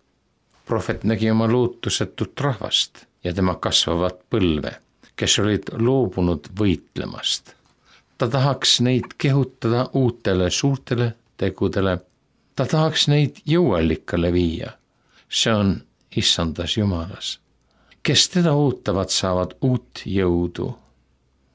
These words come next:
Muistne laulik on väsinud. Ta on nii hirmsasti vintsutatud, et küsib: "Jumal,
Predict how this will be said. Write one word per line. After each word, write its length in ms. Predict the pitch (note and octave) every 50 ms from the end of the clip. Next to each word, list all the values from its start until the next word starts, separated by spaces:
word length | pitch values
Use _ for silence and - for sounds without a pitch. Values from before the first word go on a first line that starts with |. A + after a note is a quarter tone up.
| _ _
Muistne 380 | E3 E3 D3 - - - D3+ D3+
laulik 420 | D3 D#3 D3+ D3+ C#3 C3+ - -
on 140 | - C3 B2
väsinud. 560 | A2+ F#2+ E2 - - D2+ D2+ C#2 C2+ C#2 D2 - - - _ _ _ _ _ _ -
Ta 80 | D3
on 180 | C#3+ D3 D3+ E3
nii 160 | E3+ F#3 F3 F3
hirmsasti 600 | A3 G#3 F3+ D#3+ A2+ - - G2 - - - A2
vintsutatud, 880 | A#2+ C#3+ C3+ A2 - - G2+ F2 - - - F2+ - - F#2 E2 -
et 160 | F2+ F2 - - _ _ -
küsib: 400 | B2+ A#2+ A#2 - A2+ A2 G#2 - - _ _ _ _ _ _ _ _
"Jumal, 460 | D3+ E3 E3+ F3 D#3 F#2+ D2 D#2 -